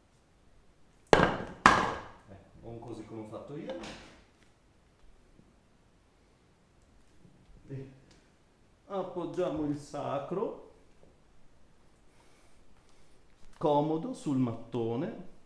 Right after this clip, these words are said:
e pian pianino andiamo giù con le spalle.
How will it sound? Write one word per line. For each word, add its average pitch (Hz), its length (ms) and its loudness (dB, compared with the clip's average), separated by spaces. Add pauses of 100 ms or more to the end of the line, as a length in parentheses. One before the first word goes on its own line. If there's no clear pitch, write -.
(540)
e 247 200 2
pian 196 400 0
pianino 135 840 2 (880)
andiamo 185 440 4
giù 180 180 -2
con 185 200 2
le 185 100 8
spalle. 175 840 8